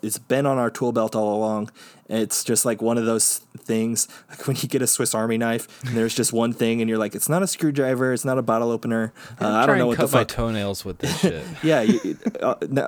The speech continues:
Speaker 1: today you're gonna figure out what the fuck you're gonna use it for. It might not
Speaker 2: Yeah.
Speaker 1: be its intended use, but it's a use, and that's useful.
Speaker 2: You can tune a snare drum with this. Weird. <laughs> Huh.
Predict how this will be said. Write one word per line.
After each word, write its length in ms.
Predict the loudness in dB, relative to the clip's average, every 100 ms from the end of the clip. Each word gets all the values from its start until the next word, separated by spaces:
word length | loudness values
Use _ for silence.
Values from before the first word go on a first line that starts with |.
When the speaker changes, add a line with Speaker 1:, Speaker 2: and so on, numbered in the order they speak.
| 0
Speaker 1:
today 260 | 2 2
you're 160 | 2 0
gonna 180 | 0 0
figure 280 | 0 2 2
out 100 | 0
what 140 | -2
the 80 | -4
fuck 280 | -2 -2 -2
you're 100 | -4
gonna 180 | -2
use 180 | -2 -2
it 140 | -4 -6
for. 280 | -6 -6 -4
It 80 | 0
might 180 | 0
not 140 | 0 0
Speaker 2:
Yeah. 20 |
Speaker 1:
be 100 | 0
its 140 | 0
intended 500 | -2 0 -2 0 -2
use, 360 | -2 -4 -4 -6
but 340 | -2 -2 0 -4
it's 160 | -4 -4
a 80 |
use, 340 | -2 0 0 -2
and 140 | -2
that's 340 | -2 -2 -4 -4
useful. 400 | -4 -4 -6 -12 -14 _ _ _
Speaker 2:
You 120 | -12 -10
can 40 |
tune 240 | -6 -6
a 80 | -6
snare 320 | -6 -8 -8
drum 280 | -8 -12 -16
with 120 | -18
this. 300 | -18 -18 -16 -14
Weird. 360 | -12 -12 -16 -20 -20 -8 -4
<laughs> 0 |
Huh. 800 | -2 -2 -4 -6 -2 -2 -2